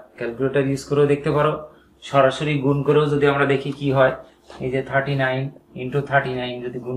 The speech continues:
করা হয়, নয় নয় একাশির এক হাতে আট, তিন নং সাতাশ আর আট পঁয়ত্রিশ, তারপরে শূন্য, তিন নয় সাতাশে সাত, হাতে দুই,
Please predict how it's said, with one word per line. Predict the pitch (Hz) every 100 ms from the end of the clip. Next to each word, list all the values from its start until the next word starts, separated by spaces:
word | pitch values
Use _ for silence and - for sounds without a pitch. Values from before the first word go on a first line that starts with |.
| 127
করা | 131 117
হয়, | 117 127 - _ _ _ _ _ -
নয় | 131 135
নয় | 135 131
একাশির | 135 147 135 131
এক | -
হাতে | - 123 117
আট, | - - - _ _ _ _ _ _
তিন | 135 131
নং | 131 -
সাতাশ | 131 127 127
আর | 131 127
আট | 127 - _ _ _ _
পঁয়ত্রিশ, | 127 123 135 135 147 - - _ _ _ _ _ _ _ _ _ -
তারপরে | 123 127 117
শূন্য, | - 139 135 139 143 - _ _ _ _ _ -
তিন | 135 127
নয় | 127 127 - _ _
সাতাশে | 123 123 120 135
সাত, | - 135 131 127
হাতে | 123 120
দুই, | 127 135